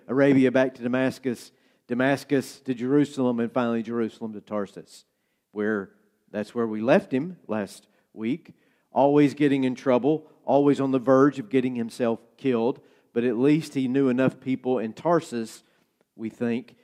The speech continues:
that he could settle down, go back to making some tents, let some of that fire cool,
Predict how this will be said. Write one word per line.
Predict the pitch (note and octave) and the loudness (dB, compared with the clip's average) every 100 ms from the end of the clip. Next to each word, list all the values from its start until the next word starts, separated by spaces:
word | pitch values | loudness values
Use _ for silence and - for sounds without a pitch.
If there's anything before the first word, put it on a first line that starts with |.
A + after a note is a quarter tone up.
| _ | _
that | G2+ | -10
he | A2 | -8
could | A2+ G#2+ | -8 -10
settle | - C3 B2 B2 | -6 -4 -4 -2
down, | A2+ A2+ A2 G2+ - | -2 -2 -4 -8 -10
go | |
back | A#2+ B2+ C3 | -4 -4 -4
to | |
making | A#2 B2+ B2+ C#3+ | -4 -4 -4 -16
some | - C#3 | -14 -14
tents, | - C3 B2+ B2 - - _ | -8 -4 -4 -6 -16 -20 _
let | - D3 | -6 -6
some | - D3+ | -4 -2
of | D3 | 0
that | - - | 0 0
fire | D3 C#3 D3 C#3 | 2 2 2 -2
cool, | - C#3 C3 C3 B2+ | -2 -2 0 -2 -4